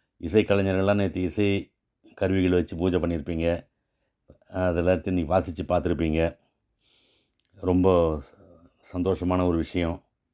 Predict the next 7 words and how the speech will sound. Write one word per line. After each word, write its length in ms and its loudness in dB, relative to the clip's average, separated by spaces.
இது 180 0
வந்து 200 2
ஒரு 160 2
கலைப்பூர்வமான 1000 0
விழா, 440 2
கலைப்பூர்வமான 760 2
பண்டிகை, 600 2